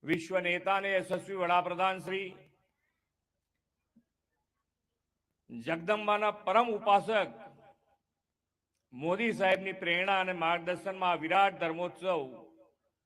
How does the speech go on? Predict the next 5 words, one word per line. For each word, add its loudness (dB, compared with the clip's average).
વિશ્વનું 0
આકર્ષણનું -2
કેન્દ્ર -2
બન્યું -8
છે. -20